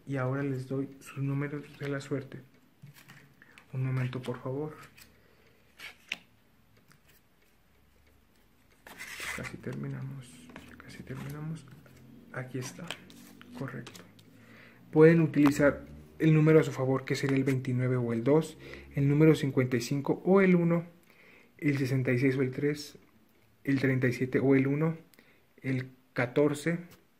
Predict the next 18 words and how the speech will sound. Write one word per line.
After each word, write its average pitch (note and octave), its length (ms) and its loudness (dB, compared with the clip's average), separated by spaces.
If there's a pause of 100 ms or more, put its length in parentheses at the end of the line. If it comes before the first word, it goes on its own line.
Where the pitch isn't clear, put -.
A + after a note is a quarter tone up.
(760)
o C3+ 80 -4
el C#3 160 0
cincuenta C3+ 500 -2
y B2 40 -4
cuatro B2+ 520 -6
o C3 140 -2
el B2+ 100 -2
nueve. A#2 260 -6 (400)
Amigos, C3+ 360 0
me C3+ 120 2
vuelve C#3 400 4
a - 20 6
salir C#3+ 280 0
doble C#3 260 2
vez C#3 220 2
el C#3 120 -2
número C3 280 -2
uno. C3 320 -2